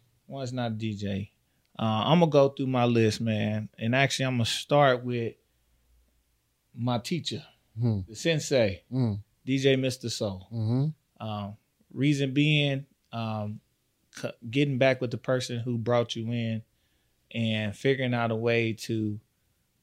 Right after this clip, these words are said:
Speaker 1: uh, it's almost like a thank you and, "Hey, look what you, look what you made me do,"
Speaker 2: Mm.
Speaker 1: in a positive way,
Speaker 2: Mm-hmm.
Speaker 1: you know, and giving, whether I'm giving light to him and 'cause all the light he done gave to me and all the opportunities,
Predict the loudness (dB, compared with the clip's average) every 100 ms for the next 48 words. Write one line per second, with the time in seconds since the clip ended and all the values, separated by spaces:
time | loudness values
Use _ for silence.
0 | _ -8 -6 -6 -4 2 4 4 2 0
1 | 0 -2 -4 -6 -6 -4 -4 -4 -8 -8
2 | -4 -4 -6 -10 _ _ 0 0 0 -2
3 | -4 -8 -6 -6 -6 -10 _ -4 -2 0
4 | -2 -2 -2 -2 0 2 4 2 -2 -4
5 | -2 -2 -4 -8 -6 0 4 6 4 -2
6 | -4 -2 -2 -4 -10 -10 -6 -2 0 0
7 | -4 -8 -12 _ _ _ _ -4 2 4
8 | 4 2 -2 -6 _ -2 0 2 0 0
9 | 0 0 0 0 0 -2 -2 -4 -2 -2
10 | -4 -10 _ -10 -6 -4 -4 -4 -8 -14
11 | -14 -8 -2 2 2 2 0 0 0 -2
12 | 0 0 0 0 0 0 0 -2 -2 -4
13 | -6 -4 -2 -2 -4 -8